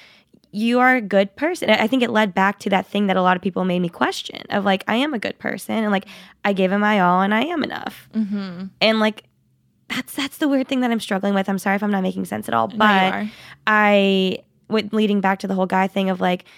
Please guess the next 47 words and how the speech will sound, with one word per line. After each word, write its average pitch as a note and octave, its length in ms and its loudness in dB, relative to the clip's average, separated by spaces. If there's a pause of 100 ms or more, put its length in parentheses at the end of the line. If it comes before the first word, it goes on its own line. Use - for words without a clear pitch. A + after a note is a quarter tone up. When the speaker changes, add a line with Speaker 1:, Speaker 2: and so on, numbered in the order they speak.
(340)
Speaker 1:
I, F#3+ 300 4
I F#3 80 0
wanted F3 220 -2
to - 40 -16
fix A#3+ 240 -2
him. A3+ 140 0
I F3+ 80 2
couldn't. G#3 380 0
I - 20 0
thought E3+ 220 -6
maybe F3 200 -4
someone F3+ 220 -4
else G#3+ 160 0
could. G3+ 160 -4
Then F3+ 140 -2
I - 20 0
realized E3+ 260 -4
it G3 40 -8
was F3+ 100 -8
just F#3 140 -8
him. G#3+ 200 -2
It G3+ 100 -2
was G3 140 -2
more G3+ 220 0
of G3+ 80 -4
just, - 180 -8
like, G3 120 -4
now F#3+ 240 0
I A3 80 4
realize F#3+ 420 0
too, G3 480 0 (320)
and G3 240 4
this, G3 160 2
I G#3+ 80 2
think, G3 220 -2
gave F#3+ 140 2
me F3+ 120 0
full F#3 320 -2
peace F#3 380 -6
and F3+ 100 -4
closure F#3 320 0
with F3 160 -4 (140)
everything, A3+ 600 0
is G3+ 200 -2
knowing G#3+ 260 2
that G3 220 0
maybe A#3+ 420 0